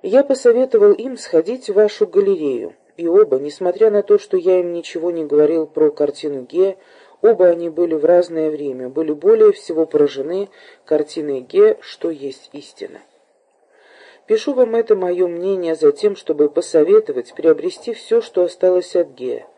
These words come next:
так, чтобы ваша, то есть Национальная русская галерея, не лишилась произведений самого своего лучшего живописца с тех пор, как существует русская живопись.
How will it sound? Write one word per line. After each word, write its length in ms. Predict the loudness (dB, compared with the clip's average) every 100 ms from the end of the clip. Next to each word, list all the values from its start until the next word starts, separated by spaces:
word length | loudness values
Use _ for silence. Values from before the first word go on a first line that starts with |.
| _ -20 -10 0
так, 180 | 0 2
чтобы 340 | -2 2 2
ваша, 440 | 2 0 -2 -4
то 100 | -2 -4
есть 140 | -4
Национальная 800 | -10 0 0 2 0 0 2 0
русская 420 | 0 -6 -4 -4
галерея, 640 | -4 -6 0 4 4 2 -6 -20 -20 _
не 120 | 0
лишилась 460 | 0 0 -2 -6 -6
произведений 800 | -4 -2 -2 -6 0 2 2 -4
самого 460 | -2 -2 0 0 0
своего 400 | 2 2 2 0
лучшего 420 | -2 -8 -6 -6
живописца 720 | 0 2 2 -2 -16 -18 -20
с 60 |
тех 280 | -4 -4 -4
пор, 320 | 2 2 2 -2 -20 _ -4
как 180 | -4
существует 720 | -4 -12 -12 -14 -4 -2 0 -2
русская 420 | -4 -6 -4 -2
живопись. 680 | -4 -10 -12 -16 -20 -20